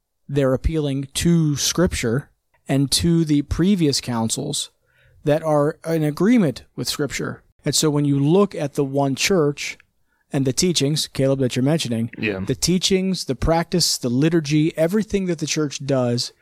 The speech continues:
Speaker 1: has to be resonant with what was given in Scripture that has been the consensus,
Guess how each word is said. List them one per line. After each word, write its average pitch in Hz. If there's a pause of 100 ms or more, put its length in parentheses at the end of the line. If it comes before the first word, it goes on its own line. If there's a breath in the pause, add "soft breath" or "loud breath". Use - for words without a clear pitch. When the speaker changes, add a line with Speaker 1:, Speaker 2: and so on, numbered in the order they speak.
(240 soft breath)
Speaker 1:
has 175
to -
be 151
resonant 131 (340)
with 151
what 156
was 143
given 147
in 139
Scripture 127 (460 loud breath)
that 143
has 147
been 151
the 143
consensus, 156